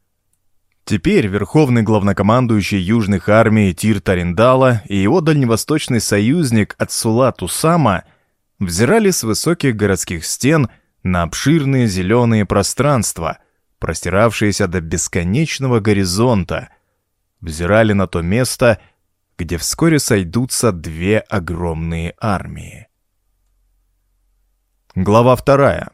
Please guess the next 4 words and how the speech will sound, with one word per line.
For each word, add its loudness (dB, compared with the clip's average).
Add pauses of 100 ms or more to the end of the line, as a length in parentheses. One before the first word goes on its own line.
(1500)
Посланные 4
к -6
Трувену 2
разведчики -2